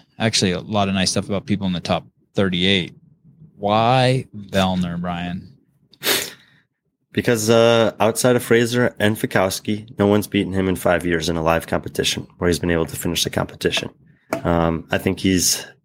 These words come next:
Speaker 2: healthier than he's ever been. I think he's happier in his life than he's ever been. I think he's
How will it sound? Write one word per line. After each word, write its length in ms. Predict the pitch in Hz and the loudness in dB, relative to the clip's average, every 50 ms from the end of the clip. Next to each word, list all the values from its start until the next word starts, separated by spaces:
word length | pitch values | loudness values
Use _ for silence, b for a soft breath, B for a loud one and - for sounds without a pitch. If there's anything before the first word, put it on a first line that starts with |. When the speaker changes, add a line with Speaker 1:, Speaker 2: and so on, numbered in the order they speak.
| _ _ _ _ _ _ | _ _ _ _ _ _
Speaker 2:
healthier 360 | - - 98 101 - 127 120 | -2 0 0 2 2 2 2
than 120 | 110 113 113 | 4 2 2
he's 140 | 113 104 113 | 2 2 2
ever 200 | 113 107 117 110 | 0 0 0 0
been. 360 | 104 113 110 110 110 110 - _ _ _ _ _ | 2 2 2 2 0 -2 -8 _ _ _ _ _
I 40 | |
think 180 | - 90 90 - | -6 -6 -6 -6
he's 400 | - 95 92 92 92 90 80 78 | -4 -4 -2 -2 -2 -2 -4 -2
happier 340 | - 92 92 92 - 98 98 | 0 0 0 0 0 -2 -2
in 100 | 95 92 | -2 -2
his 120 | 82 73 | -2 0
life 220 | 95 95 101 - - | 0 0 0 0 -2
than 80 | 101 | -2
he's 160 | 101 98 110 | 0 2 2
ever 180 | 104 95 104 98 | 2 2 0 0
been. 340 | 87 104 101 101 98 101 - b b b b b b b b b _ - | 0 2 2 2 0 -2 -6 b b b b b b b b b _ -14
I 40 | - | -12
think 240 | - - 92 90 82 | -6 -4 -4 -4 -4
he's 560 | - - 90 90 90 90 87 85 80 - - | -6 -6 -4 -2 -2 -2 -2 -2 -4 -6 -8